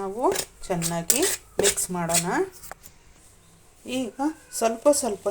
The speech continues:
ನೀರನ್ನು ಸೇರಿಸ್ಕೊಂಡು ನಾವು ಮೃದುವಾಗಿ ನಾವು ಮಿಕ್ಸ್ ಮಾಡ್ಕೋಬೇಕಾಗತ್ತೆ. ಹಿಟ್ಟನ್ನು ನೋಡಿ, ಎಳೆದರೆ ಈ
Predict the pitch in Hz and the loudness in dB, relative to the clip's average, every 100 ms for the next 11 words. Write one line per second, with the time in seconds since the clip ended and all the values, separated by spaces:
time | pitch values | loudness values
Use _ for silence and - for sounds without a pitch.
0 | 190 202 226 214 196 175 196 180 - - | -2 -2 0 -2 -2 -2 -2 -2 -2 -4
1 | 180 175 175 175 180 302 359 - - - | -4 -4 -4 -4 0 0 -2 -10 -20 -8
2 | 185 208 180 269 214 170 190 285 - - | -4 2 6 8 6 2 -2 -2 -4 -10
3 | - - - 185 180 247 403 - - - | -16 -12 -8 -6 -2 0 0 -4 -20 -20
4 | - - - - - - 196 196 190 185 | -20 -20 -20 -20 -20 -8 -6 -4 -4 -4
5 | 170 - 160 160 170 160 165 - 269 392 | -4 -4 -4 -4 -4 -4 -4 0 0 0
6 | - - - - - - - - - - | -4 -20 -20 -20 -20 -20 -20 -20 -20 -20
7 | - - - - - - - - 285 - | -20 -20 -20 -20 -20 -20 -20 -8 -8 -6
8 | - 190 175 233 320 - - 202 190 302 | -6 -4 -2 -2 -4 -8 -4 0 0 -2
9 | - - 175 208 226 208 208 311 - - | -6 -8 -4 -2 -2 -2 -2 -4 -8 -12
10 | - | -2